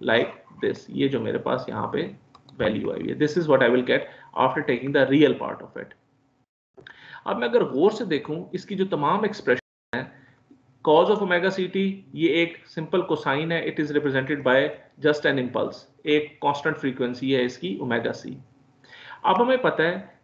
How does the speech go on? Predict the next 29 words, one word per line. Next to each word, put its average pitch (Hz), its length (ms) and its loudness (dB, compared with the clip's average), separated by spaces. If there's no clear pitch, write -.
कि 190 60 0
ये 208 100 2
जो 202 220 -2
एटी 202 400 6
है, 147 460 0
एटी 170 320 0
is 170 100 -2
nothing 208 400 0
else 190 240 2
but 151 220 2
the 202 80 0
integration 175 720 2
of 151 180 -2
the 214 80 0
massive 135 300 0
signal, 117 320 -6
ठीक - 100 -12
है, 165 60 -2
यानी 160 240 4
कि 202 80 4
ये 202 300 8
आपके 170 280 2
message 160 480 0
signal 151 360 0
को 175 120 2
represent 131 500 0
कर 107 160 0
रही - 200 -6
है। - 120 -12